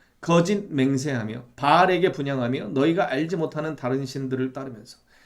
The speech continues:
이들이요, 지금 성전에서 예배를 드리는 자들입니다. 그런데 그들의 실상은, 실제 마음은 우상을 숭배하고 있다는 거예요.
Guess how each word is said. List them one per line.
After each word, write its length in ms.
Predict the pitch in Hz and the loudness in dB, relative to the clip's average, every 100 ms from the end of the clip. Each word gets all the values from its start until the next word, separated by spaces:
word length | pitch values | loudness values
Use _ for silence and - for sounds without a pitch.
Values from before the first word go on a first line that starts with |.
| _ _ _ _ - | _ _ _ _ -2
이들이요, 560 | 190 202 233 233 233 | 0 2 4 4 4
지금 500 | - 190 233 214 160 - | 2 0 0 -2 -4 -6
성전에서 640 | - 214 254 269 262 254 | 0 2 4 4 2 4
예배를 540 | 147 135 160 202 208 208 | 6 6 4 2 0 0
드리는 340 | 131 151 185 | -2 -2 -2
자들입니다. 640 | 175 117 131 160 147 101 | -6 -6 -4 -2 -4 -8
그런데 360 | 127 190 208 220 | -6 -2 0 0
그들의 600 | - 160 202 214 120 - _ _ - | -2 0 2 2 -2 -8 _ _ -6
실상은, 880 | - 285 277 214 165 160 202 135 - _ _ | 0 4 4 2 0 -2 -2 -4 -8 _ _
실제 640 | - - 285 269 262 247 202 | -2 2 2 2 2 4 4
마음은 800 | 127 156 208 220 240 262 117 104 - _ _ _ _ _ _ _ _ _ _ _ _ - | 6 8 8 6 4 2 2 -6 -16 _ _ _ _ _ _ _ _ _ _ _ _ -2
우상을 480 | 170 208 240 233 | 0 2 2 2
숭배하고 520 | 214 220 214 202 180 143 | 0 -2 -2 0 0 -4
있다는 340 | 113 127 131 | -6 -10 -10
거예요. 340 | 123 95 87 | -10 -12 -16